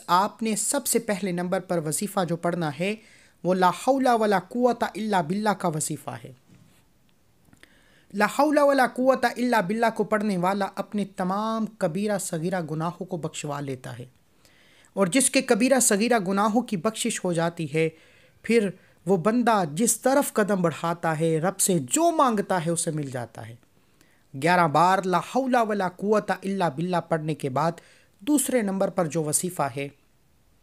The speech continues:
वो आपने रब के इन तीन नामों का पढ़ना है, या बासितू, या फत्ताहु या करीमु को पढ़ना है। या बासितु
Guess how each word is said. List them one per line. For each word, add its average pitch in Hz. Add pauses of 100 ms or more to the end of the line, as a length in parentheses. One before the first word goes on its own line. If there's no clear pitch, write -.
(720)
वो 175
आपने 214
रब 247
के 233 (160)
इन 233 (200)
तीन 254
नामों 196
का 226
पढ़ना 156
है, 131 (1120)
या 170
बासितू, 233 (400)
या 190
फत्ताहु 233
या 202 (120)
करीमु 247
को 208
पढ़ना 156
है। 123 (760)
या 185
बासितु 233